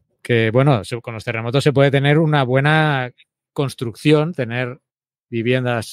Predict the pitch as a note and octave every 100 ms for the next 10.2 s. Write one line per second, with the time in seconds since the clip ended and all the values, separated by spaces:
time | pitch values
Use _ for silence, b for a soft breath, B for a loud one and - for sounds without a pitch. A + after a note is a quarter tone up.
0 | - - A#2+ A2+ A2+ G#2 G#2+ D3 D3 C3+
1 | C3+ B2+ A#2 G#2+ - G#2+ B2+ A#2+ - A#2
2 | A2+ A2 - A2 - C3+ A#2 C#3+ - B
3 | B B B _ _ A#2+ A#2+ A2 A2+ A#2
4 | C3 C#3 C3 B2 A#2 A2+ A2 G#2 B2 A2+
5 | A#2 A2+ A2+ A2 G#2 A2+ _ A#2+ A2+ C3+
6 | C#3+ D3 D3+ B2+ A2+ C3+ B2+ - A#2+ A#2
7 | A2+ A2 A2+ A2 A2+ A2 A#2+ A2+ A2 G#2+
8 | G2 G#2+ G#2 A2 G#2+ G2+ E3+ - G2+ _
9 | B B B B B B - A2+ G#2+ B2+
10 | G#2+